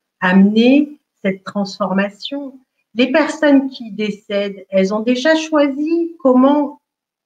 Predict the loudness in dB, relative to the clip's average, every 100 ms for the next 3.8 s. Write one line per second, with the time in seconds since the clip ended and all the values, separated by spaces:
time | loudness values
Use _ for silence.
0 | -8 -8 -6 -10 -2 0 2 0 -6 _
1 | _ _ _ _ _ _ _ _ -4 -2
2 | -2 -2 0 0 0 -2 -6 -8 -16 -4
3 | -2 0 -2 -4 -8 -10 -12